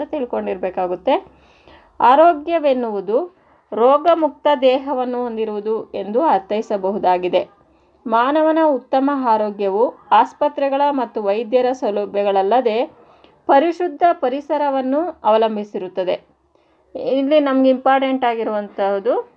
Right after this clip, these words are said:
ವಿಶ್ವ ಆರೋಗ್ಯ ಸಂಸ್ಥೆ ಏನ್ ಹೇಳಿದೆ ಆರೋಗ್ಯದ ಬಗ್ಗೆ, ಅದು important ಆಗುತ್ತೆ.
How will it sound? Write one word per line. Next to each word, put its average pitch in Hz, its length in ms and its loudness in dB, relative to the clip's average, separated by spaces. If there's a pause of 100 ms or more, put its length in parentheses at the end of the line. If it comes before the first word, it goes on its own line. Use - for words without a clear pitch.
ವಿಶ್ವ 254 340 -2 (120)
ಆರೋಗ್ಯ 240 460 2
ಸಂಸ್ಥೆ 233 560 -8
ಏನ್ 208 200 -8
ಹೇಳಿದೆ 190 560 -2
ಆರೋಗ್ಯದ 202 440 2
ಬಗ್ಗೆ, 180 320 -4 (180)
ಅದು 208 180 0
important 196 600 -4
ಆಗುತ್ತೆ. 180 600 -2